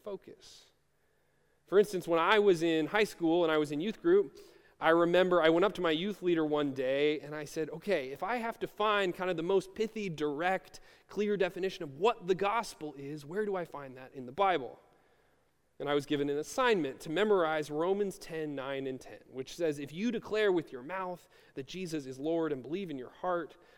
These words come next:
that God raised him from the dead, you will be saved. For it's with your heart that you believe and are justified, and it's with your mouth that you profess your faith and are saved.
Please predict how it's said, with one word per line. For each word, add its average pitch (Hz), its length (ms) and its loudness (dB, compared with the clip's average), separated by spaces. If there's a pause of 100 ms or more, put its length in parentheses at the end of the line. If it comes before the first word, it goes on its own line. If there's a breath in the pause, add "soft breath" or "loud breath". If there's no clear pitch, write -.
(100)
that 135 100 -16
God 165 240 -4
raised 156 320 -2
him 143 140 -8
from 143 180 -12
the 131 60 -8
dead, 131 400 -6
you 165 180 -14
will 160 340 -6
be 151 160 -16
saved. - 640 -20 (1300)
For 156 100 0
it's 151 140 -2
with 208 180 0
your 165 120 2
heart 240 360 6
that 180 120 -8
you 156 100 -6
believe 208 460 -2
and 180 80 4
are 160 60 2
justified, 165 640 2
and 170 140 0
it's 180 140 -4
with 202 160 -8
your 190 120 -2
mouth 202 420 -4
that 170 120 -6
you 175 120 -12
profess 170 520 -12
your 170 120 -12
faith 143 340 -14
and 143 140 -14
are 120 80 -18
saved. 170 460 -10